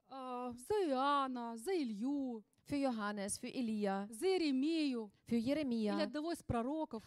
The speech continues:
Speaker 2: oder f-, äh, für einen der Propheten.
Speaker 1: Вы знаете, фарисеи думали,
Speaker 2: Und wisst ihr, Pharisäer haben sich gedacht,
Speaker 1: что Иисус будет действовать в том же духе, как и эти пророки.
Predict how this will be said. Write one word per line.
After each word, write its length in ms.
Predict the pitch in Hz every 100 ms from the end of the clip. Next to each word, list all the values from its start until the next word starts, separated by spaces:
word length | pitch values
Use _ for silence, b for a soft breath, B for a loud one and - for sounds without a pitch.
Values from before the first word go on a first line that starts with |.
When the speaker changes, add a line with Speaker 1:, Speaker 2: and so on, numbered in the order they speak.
| -
Speaker 2:
oder 260 | 240 233
f-, 140 | 247 -
äh, 260 | 208 214
für 220 | 220 240 -
einen 240 | 285 302
der 80 | 220
Propheten. 580 | 196 190 247 247 247 254
Speaker 1:
Вы 60 |
знаете, 240 | 285 330 262
фарисеи 600 | - 285 302 - 370 302
думали, 540 | 220 320 285 214 269 - _ b b
Speaker 2:
Und 100 | 247
wisst 140 | 320
ihr, 80 | 302
Pharisäer 440 | 269 247 233 302 262
haben 120 | 240
sich 140 | 214
gedacht, 460 | - 233 302 - - b b
Speaker 1:
что 220 | - 302
Иисус 480 | - 277 - 339 349
будет 320 | 220 269 240
действовать 360 | 208 302 - 233
в 40 |
том 200 | - 285
же 140 | 247 247
духе, 360 | 190 320 320
как 200 | - 220
и 40 | 247
эти 140 | 247
пророки. 580 | - 226 233 269 226 165